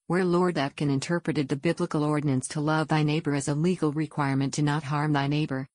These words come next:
He then went on to define neighbor as persons who are so closely and directly affected by my act that I ought reasonably to have them in contemplation as being so affected when I am directing my mind to the acts or omissions that are called in question.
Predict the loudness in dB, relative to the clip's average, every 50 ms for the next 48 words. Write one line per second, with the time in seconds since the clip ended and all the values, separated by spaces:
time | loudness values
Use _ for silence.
0 | _ _ _ _ _ _ 0 0 2 2 2 2 2 2 2 2 2 0 0 0
1 | 0 0 0 -2 -2 -2 -2 -2 -2 0 0 0 0 0 0 0 0 0 0 -2
2 | -2 -2 -2 0 0 0 0 0 -2 0 0 0 0 0 0 0 0 0 0 0
3 | 0 0 0 0 0 0 -2 -2 0 0 0 0 0 0 0 -2 -2 -2 -2 -2
4 | -2 -2 -2 -4 -4 -2 -2 -4 -2 -2 -2 0 0 0 -2 0 0 -2 -2 -2
5 | -2 -2 0 0 0 0 0 0 2 2 2 2 2 0 0 0 0 -2 0 -2
6 | -2 -2 -2 0 0 2 2 2 0 0 0 -2 -2 0 0 -2 -2 -2 -2 -2
7 | -2 0 0 0 0 0 -2 -2 -2 0 0 0 0 0 0 2 2 2 0 0
8 | -2 -2 -2 0 -2 -2 -2 -2 0 0 2 2 2 2 2 0 0 0 0 0
9 | -2 -2 -2 -2 0 0 0 0 0 0 0 0 0 -2 -2 -2 0 2 2 2
10 | 0 -2 -2 -2 -2 0 0 2 0 0 0 -2 -2 -2 -2 -2 -2 -2 -4 -4
11 | -4 -2 -2 0 0 0 0 -2 -4 -4 -4 -4 -2 -2 -2 -2 -4 -4 -4 -4
12 | -4 -4